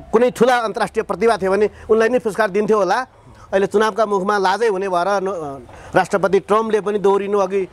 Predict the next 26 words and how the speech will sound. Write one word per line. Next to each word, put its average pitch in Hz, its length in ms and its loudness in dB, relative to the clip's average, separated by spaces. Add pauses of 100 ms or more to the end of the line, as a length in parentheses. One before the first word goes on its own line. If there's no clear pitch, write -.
(140)
नोबेल 208 180 4
पुरस्कार 196 340 0
लिएनन्, 226 440 0 (140)
नभए 190 160 0
सेटिङ 208 260 -2
हुन्थ्यो 214 220 2
होला 202 100 2
त्यहाँ 190 240 -4
पनि। 226 200 -2 (560)
अघिल्लो 285 340 2
सालको 247 400 2
नोबेल 233 680 0 (100)
फिजिक्सको 233 380 0
पुरस्कार, 220 480 0
विज्ञान 202 300 0
पुरस्कार 214 500 -2 (380)
बोसन 269 380 2
भन्ने 190 180 0
पार्टिकल 196 440 -2
ल्याएकोले, 190 320 0
सत्येन्द्रनाथ 214 480 -2
बोस 190 160 0
भन्ने 165 240 0
हाम्रै 196 240 0
इन्डियाका 190 360 0
माडे 190 360 -2